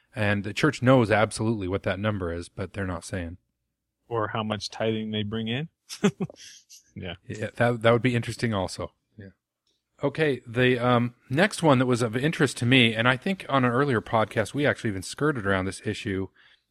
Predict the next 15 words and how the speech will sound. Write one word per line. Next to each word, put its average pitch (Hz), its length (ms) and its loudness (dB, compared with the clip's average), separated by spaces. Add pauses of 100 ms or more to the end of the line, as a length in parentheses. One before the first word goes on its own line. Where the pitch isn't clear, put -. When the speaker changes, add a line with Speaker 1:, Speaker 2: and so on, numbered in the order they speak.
Speaker 1:
which 120 300 -2
is 117 400 0 (180)
basically 117 600 0
retention. 101 760 -2 (1300)
So 117 340 2
the 113 100 -2
retention 170 520 2
of 123 140 -6
childhood 139 460 2
members, 113 320 4
these 135 160 -2
are 127 60 0
people 156 340 -2
who 127 120 0
were 107 260 2